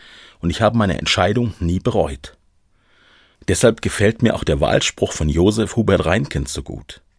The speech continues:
Er war der erste altkatholische Bischof in Deutschland. "Im Himmel Anker werfen." Sein Wappen hat einen Anker geziert, der an einem langen Seil in den Sternen liegt.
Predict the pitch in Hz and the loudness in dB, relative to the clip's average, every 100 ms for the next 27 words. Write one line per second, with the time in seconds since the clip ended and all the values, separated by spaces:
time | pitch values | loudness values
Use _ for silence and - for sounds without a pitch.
0 | _ _ _ _ - 165 147 110 87 127 | _ _ _ _ -6 0 4 4 2 -2
1 | - - 87 - - 113 107 101 92 71 | 0 0 0 -2 -4 -2 -2 0 -2 -2
2 | - - 110 69 - - 71 - - - | -4 -4 -4 -2 -2 -4 -8 -12 -16 -20
3 | _ _ _ _ _ _ - 71 - 135 | _ _ _ _ _ _ -14 -4 2 4
4 | 143 127 - 110 117 - 76 80 78 - | 4 0 -4 -4 -4 -2 -6 -8 -14 -16
5 | 71 - _ _ _ _ _ _ _ - | -18 -20 _ _ _ _ _ _ _ -6
6 | 76 73 139 - 131 120 82 - 165 175 | -2 0 0 0 0 2 0 0 0 0
7 | 147 - 147 160 - - - - - - | -2 -2 0 0 -2 -10 -20 -20 -20 -20
8 | - 101 85 92 80 92 160 147 82 78 | -2 -2 2 2 2 2 2 2 2 0
9 | 82 92 98 123 123 - 76 69 65 67 | 2 0 0 -2 -4 -6 -8 -10 -10 -12
10 | - - - | -14 -16 -20